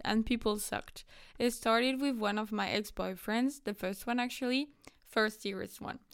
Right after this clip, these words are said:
Long story short, he cheated on me, read my journal without my consent, and did other things without my consent. I hate that I still think about it, and that it still affects me. I'm there somewhere,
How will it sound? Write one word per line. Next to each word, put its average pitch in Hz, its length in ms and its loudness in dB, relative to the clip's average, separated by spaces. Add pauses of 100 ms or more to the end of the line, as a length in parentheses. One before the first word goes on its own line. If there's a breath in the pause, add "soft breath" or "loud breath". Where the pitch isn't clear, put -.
(400 soft breath)
Long 277 160 6
story 269 320 2
short, 214 440 0
he 226 260 -2
cheated 226 340 2
on 202 200 -2
me, 196 280 -4 (140)
read 233 200 4
my 294 200 6
journal 208 460 2
without 220 360 2
my 208 220 0
consent, 202 760 -6
and 226 200 4
did 233 200 -2
other 196 300 2
things 196 440 -6
without 233 280 4
my 208 160 0
consent. - 640 -10 (920 soft breath)
I 214 140 2
hate 294 240 2
that 330 140 6
I 311 80 4
still 220 360 2
think 240 260 4
about 196 360 2
it, 196 300 -6 (440)
and 233 160 6
that 220 160 8
it 233 80 2
still 220 320 2
affects 202 420 -4
me. - 200 -8 (440 soft breath)
I'm 254 260 8
there 208 280 4
somewhere, 208 640 2